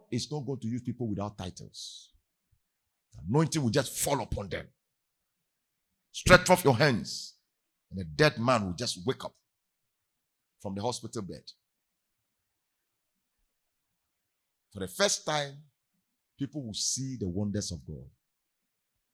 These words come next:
But the Bible says here, there's a price to pay. Apostle Paul said, "I count all these things but loss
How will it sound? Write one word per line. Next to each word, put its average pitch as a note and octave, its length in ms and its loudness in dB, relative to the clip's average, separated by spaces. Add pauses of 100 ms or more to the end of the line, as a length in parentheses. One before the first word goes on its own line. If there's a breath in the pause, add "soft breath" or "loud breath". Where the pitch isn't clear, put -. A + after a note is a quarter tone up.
(1500)
But D#2 120 -10
the E2 60 -8
Bible B2 280 -2
says G#2+ 300 -2
here, D2 260 -6 (1300)
there's F#2 180 -8
a F2+ 60 -6
price G#2+ 260 0
to E2+ 100 -4
pay. E2 280 4 (760)
Apostle D#3 300 12
Paul D#3 200 10
said, C#3+ 360 4
"I G#2+ 120 2
count A3 540 4 (200)
all G3 440 6
these C#3+ 420 -4
things F#2+ 680 2 (160)
but C3 340 8
loss B2+ 680 10